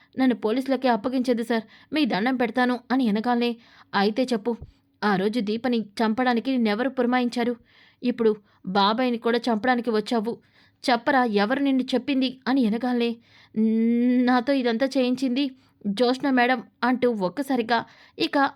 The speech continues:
ఆ రౌడీ ఆ పేరు చెప్పడంతో ముగ్గురు షాక్ అవుతారు.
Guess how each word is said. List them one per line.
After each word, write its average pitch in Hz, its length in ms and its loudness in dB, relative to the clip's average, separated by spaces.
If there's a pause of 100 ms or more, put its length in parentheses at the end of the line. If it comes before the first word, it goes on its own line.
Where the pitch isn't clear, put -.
ఆ 254 140 2
రౌడీ 226 340 0 (360)
ఆ 269 120 4
పేరు 226 280 0
చెప్పడంతో 254 480 0
ముగ్గురు 226 380 2
షాక్ 233 320 -2
అవుతారు. 247 300 0